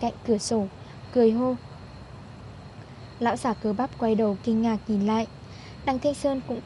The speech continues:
cười nâng chén. "Ha, ha, xem ra hôm nay vận khí ta cũng không phải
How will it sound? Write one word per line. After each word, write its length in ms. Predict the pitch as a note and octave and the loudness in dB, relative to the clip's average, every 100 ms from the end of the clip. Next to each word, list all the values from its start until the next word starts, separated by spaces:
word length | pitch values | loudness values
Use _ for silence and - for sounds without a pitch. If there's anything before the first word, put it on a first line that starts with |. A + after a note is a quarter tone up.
| - | 2
cười 220 | A3+ G3 | 4 4
nâng 140 | G#3 G#3 | 2 0
chén. 300 | - G3+ G3+ F#4 - - - - - - - - - - - - - - - - - - - - - - - - - - - | 0 0 0 -2 -10 -16 -16 -16 -16 -16 -16 -16 -16 -16 -16 -16 -16 -16 -16 -16 -16 -16 -16 -16 -16 -16 -16 -16 -16 -16 -16
"Ha, 320 | - A3+ A3 A3+ - - - - - | -2 2 2 2 -6 -16 -16 -16 -6
ha, 260 | C4 B3+ B3 - - - - - | -2 0 -2 -8 -16 -14 -14 -12
xem 260 | - B3 A#3 | -2 2 4
ra 140 | A#3 | 4
hôm 220 | A3+ A3+ | 4 4
nay 180 | A3+ A3 | 4 4
vận 160 | A3 A3+ | 4 0
khí 260 | - G#3 G#3 | 0 0 2
ta 140 | A3+ | 0
cũng 200 | A3 A3+ | 0 -4
không 180 | B3 A#3+ | -2 -2
phải 260 | A#3 A#3 | 0 0